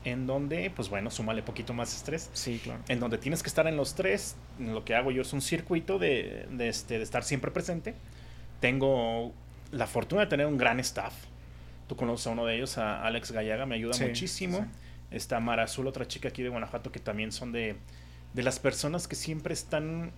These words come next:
Speaker 1: cuidándome las espaldas
Speaker 2: Ujú.
Speaker 1: y siempre están súper atentas con el invitado.
Speaker 2: Sí.
Speaker 1: Entonces, de esta manera yo he logrado tener tres eventos simultáneos y que en todos nos llevemos aplausos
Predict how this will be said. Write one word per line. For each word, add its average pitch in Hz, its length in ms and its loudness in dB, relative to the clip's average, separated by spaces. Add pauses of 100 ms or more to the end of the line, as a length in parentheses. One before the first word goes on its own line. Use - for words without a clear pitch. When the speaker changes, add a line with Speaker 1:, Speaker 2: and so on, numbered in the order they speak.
(180)
Speaker 1:
cuidándome 151 460 4
las - 160 0
espaldas 170 500 -2
Speaker 2:
Ujú. 131 300 -2 (260)
Speaker 1:
y 120 80 -2
siempre 147 300 0
están 143 180 -2
súper 135 240 2
atentas 120 560 0
con 101 160 -4
el 95 120 -4
invitado. 95 560 -6
Speaker 2:
Sí. - 180 -4 (240)
Speaker 1:
Entonces, 180 420 0
de 202 80 10
esta 202 200 4
manera 170 300 4
yo 160 120 2
he 160 40 2
logrado 156 280 4
tener 131 260 0
tres - 360 -2
eventos 156 440 -2
simultáneos 131 840 0 (500)
y 120 100 -2
que 127 100 2
en 120 140 2
todos 143 180 6
nos 120 160 -2
llevemos 113 360 -2
aplausos 143 680 0